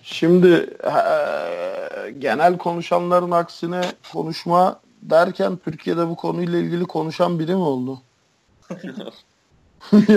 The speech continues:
Speaker 1: Yani çok böyle gündemi meşgul etti. Ben anlamadım. Bilmiyorum, Rıdvan Dilmen, Sergen Yalçın falan mı konuştu bu konuyu? <laughs> Şimdi, e, birincisi, e,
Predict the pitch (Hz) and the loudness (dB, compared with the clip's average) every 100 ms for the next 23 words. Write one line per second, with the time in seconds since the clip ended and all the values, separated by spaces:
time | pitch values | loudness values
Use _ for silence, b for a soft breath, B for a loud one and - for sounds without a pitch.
0 | 190 165 147 135 170 165 160 170 170 151 | 6 4 2 -2 -4 -4 -4 0 0 -2
1 | 160 160 175 190 185 160 - 151 147 - | -4 -4 -4 -2 -4 -4 -8 -6 -6 -6
2 | 139 143 147 147 160 160 143 143 151 151 | 2 2 2 -2 -2 -2 -2 -4 -4 -4
3 | 139 135 147 143 147 147 147 139 151 139 | -4 0 0 0 -4 -4 -6 -4 -6 -6
4 | 143 143 143 - 147 151 147 151 151 - | -8 -8 -10 -10 -10 -4 -2 -2 -4 -8
5 | 135 135 - 131 131 127 135 127 - _ | -10 -12 -14 -14 -12 -12 -12 -14 -16 _
6 | _ _ _ _ _ _ - _ _ _ | _ _ _ _ _ _ -20 _ _ _
7 | _ _ - - _ _ _ - - 202 | _ _ -20 -20 _ _ _ -2 4 8
8 | 196 151 - - - - - - - - | 8 8 4 -2 -4 -4 -6 -6 -8 -8
9 | - - 87 156 196 208 180 165 - 226 | -8 -8 -2 4 6 6 6 2 0 -2
10 | - 240 _ - | -4 -18 _ -20